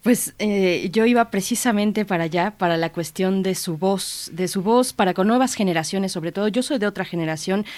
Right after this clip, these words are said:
y me ocupa pensar, eh, en la lectura que los jóvenes hacen de grandes poetas, eh, como Lizalde, como, como López Velarde, como Gorostiza.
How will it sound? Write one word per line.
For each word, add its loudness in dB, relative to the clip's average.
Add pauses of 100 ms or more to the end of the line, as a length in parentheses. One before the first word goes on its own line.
(160)
y 2
me 6
ocupa 2
pensar, 0
eh, 0
en 0
la 0
lectura -4
que -6
los -4
jóvenes -2
hacen -2
de -2
grandes -2
poetas, -4 (280)
eh, -4
como -2
Lizalde, 0
como, 0
como 0
López 0
Velarde, 2
como -2
Gorostiza. -2